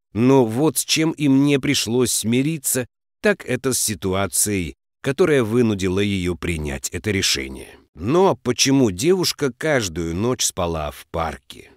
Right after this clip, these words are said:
Куда она привела полицейских и что они могли сделать в этой ситуации?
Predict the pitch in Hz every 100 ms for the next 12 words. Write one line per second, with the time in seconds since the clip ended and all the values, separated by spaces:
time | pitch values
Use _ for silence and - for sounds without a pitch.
0 | - 135 127 147 151 156 170 170 131 131
1 | 135 147 131 113 107 101 87 123 120 -
2 | - 95 - - 107 98 - 104 98 113
3 | 120 120 107 143 139 101 107 95 - 113
4 | 92 110 - 117 - 87 80 - - 67
5 | -